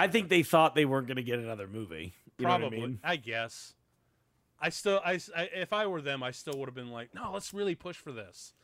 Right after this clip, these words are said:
Speaker 2: Let's see if we can do it." Boom.
Speaker 1: Yeah, I, I love the end of that.
Speaker 2: Fuck yeah, that little epilogue, fucking great. Especially the s-, the visual with the snow,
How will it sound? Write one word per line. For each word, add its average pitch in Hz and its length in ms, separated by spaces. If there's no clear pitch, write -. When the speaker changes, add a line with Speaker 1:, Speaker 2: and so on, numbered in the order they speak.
Speaker 2:
Let's 185 160
see 202 120
if 180 120
we 170 100
can 147 140
do 131 180
it." 95 140
Boom. 175 680
Speaker 1:
Yeah, 113 360
I, 170 100
I - 20
love 147 320
the 131 180
end 117 160
of 101 60
that. 95 280
Speaker 2:
Fuck 185 340
yeah, 123 300
that 156 260
little 175 380
epilogue, 165 600
fucking 185 280
great. 143 200
Especially 247 520
the 160 80
s-, - 300
the 143 120
visual 143 400
with 143 160
the 113 60
snow, 123 720